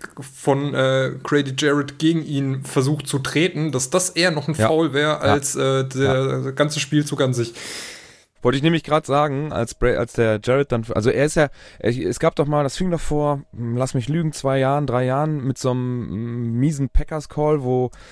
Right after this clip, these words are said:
Speaker 2: äh, äh, wo wir den bekommen haben, da war dann schon, äh, boah, jetzt,
Speaker 1: Clay
Speaker 2: ähm,
Speaker 1: Matthews, der da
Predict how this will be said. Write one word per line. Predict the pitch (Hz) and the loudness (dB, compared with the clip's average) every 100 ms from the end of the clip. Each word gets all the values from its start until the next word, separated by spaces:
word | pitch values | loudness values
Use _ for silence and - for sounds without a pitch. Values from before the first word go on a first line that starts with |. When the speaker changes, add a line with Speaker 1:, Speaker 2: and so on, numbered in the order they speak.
| - - - | -20 -14 -2
Speaker 2:
äh, | 117 113 113 110 107 | 0 2 2 2 0
äh, | 101 - | -4 -12
wo | 87 80 | -10 -2
wir | 101 | 0
den | 131 123 | 2 0
bekommen | - 127 123 113 | -4 -6 -6 -4
haben, | 120 123 131 | -4 -4 -4
da | 113 95 | -6 -2
war | 104 107 | 0 0
dann | 104 | -2
schon, | 101 - 104 104 104 | -2 -2 0 -2 -4
äh, | 95 98 92 | -6 -6 -6
boah, | 95 85 | -6 -8
jetzt, | - - - | -14 -18 -6
Speaker 1:
Clay | - 123 | 0 2
Speaker 2:
ähm, | 127 | 4
Speaker 1:
Matthews, | 135 - 127 120 - | 4 4 2 2 0
der | 123 | 0
da | 120 120 117 | 2 2 0